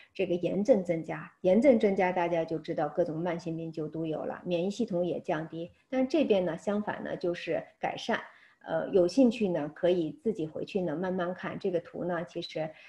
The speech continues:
呃，你慢慢看吧，一下也讲，嗯，讲不完的，在这儿。我们说了半天，说了半天呢，呃，这个营养啊，饮食均衡啊，为什么？其实我们就是要为了健康。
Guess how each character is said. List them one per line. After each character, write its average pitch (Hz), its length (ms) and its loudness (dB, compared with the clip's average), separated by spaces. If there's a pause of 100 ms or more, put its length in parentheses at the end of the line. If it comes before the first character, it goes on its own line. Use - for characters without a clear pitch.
(160)
呃， 85 580 -4
你 165 100 -6
慢 185 160 -4
慢 208 160 0
看 208 220 -4
吧， 156 220 -6
一 180 80 -6
下 165 180 0
也 160 140 0
讲， - 260 -8 (160)
嗯， 160 260 -6
讲 - 300 -6
不 160 240 -10
完 - 240 -10
的， 151 240 -6
在 147 100 -6
这 160 120 -6
儿。 139 100 -8 (960)
我 220 80 0
们 254 220 8
说 359 300 6
了 330 100 8
半 285 320 6
天， 277 340 6 (460)
说 359 220 6
了 339 80 8
半 320 240 8
天 302 260 8
呢， 190 480 8 (460)
呃， 175 320 8
这 247 200 8
个 190 120 10
营 180 240 6
养 170 240 6
啊， 185 500 0
饮 190 140 0
食 202 160 4
均 247 200 4
衡 175 160 -2
啊， 170 200 0
为 254 180 10
什 170 180 -2
么？ 156 280 -6 (440)
其 240 140 2
实 240 140 8
我 185 160 6
们 151 320 -4
就 226 180 -2
是 160 200 -2
要 165 160 2
为 165 180 -2
了 - 240 -8 (180)
健 196 180 2
康。 190 320 -8